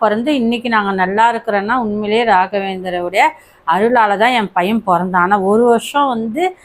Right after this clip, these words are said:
நான் குழந்தையே வேணாம் அப்படின்னு சொல்லிட்டு நான் வந்து பிடிவாதமா இருந்தேன். ஏன்னா அந்த வலி வேதனை நான் அனுபவிச்சதுனால. அதுக்கப்புறம் அந்த ஒரு வருஷம் பொறுத்தும் அந்த கடவுள் வந்து எனக்கு மறுபடியும் ஒரு பையன்ற ஒரு பாக்கியத்தை கொடுத்து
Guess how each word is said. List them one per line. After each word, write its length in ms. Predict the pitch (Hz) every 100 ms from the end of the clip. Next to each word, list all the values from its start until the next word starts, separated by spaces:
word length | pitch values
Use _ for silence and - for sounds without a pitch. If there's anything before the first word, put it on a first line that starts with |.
| - -
நான் 460 | - 180 175 165 160 175
குழந்தையே 420 | 185 214 226 277
வேணாம் 640 | 233 202 220 233 233 240
அப்படின்னு 320 | 196 175 240
சொல்லிட்டு 460 | 254 - 220 214 269
நான் 300 | 240 196 185
வந்து 260 | 180 196 233 -
பிடிவாதமா 640 | 196 214 208 208 214 226
இருந்தேன். 500 | 233 220 233 220 185
ஏன்னா 180 | 180 220 226
அந்த 140 | 226
வலி 260 | 208 202 247
வேதனை 400 | 233 208 208 220
நான் 200 | 214 185
அனுபவிச்சதுனால. 760 | 180 185 196 180 180 - 170 175 175 _ _ - _
அதுக்கப்புறம் 540 | 190 226 269 269 339
அந்த 120 | 311 262
ஒரு 80 | 247
வருஷம் 300 | 285 285 339
பொறுத்தும் 420 | 294 277 - 370
அந்த 120 | 349 294
கடவுள் 400 | 247 247 269 262
வந்து 340 | 240 254 277
எனக்கு 240 | 302 247
மறுபடியும் 360 | 226 220 240 262
ஒரு 80 | -
பையன்ற 480 | 202 226 240 220 214
ஒரு 180 | 202 185
பாக்கியத்தை 480 | 180 190 226 190 196
கொடுத்து 400 | 185 180 _